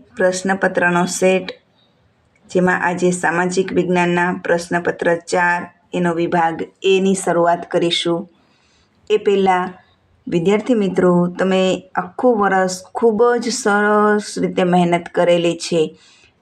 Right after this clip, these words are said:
એ મહેનતનું ફળ તમને ભગવાન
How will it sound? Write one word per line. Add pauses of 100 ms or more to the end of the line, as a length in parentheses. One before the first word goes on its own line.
(120)
એ
મહેનતનું (140)
ફળ (100)
તમને (1300)
ભગવાન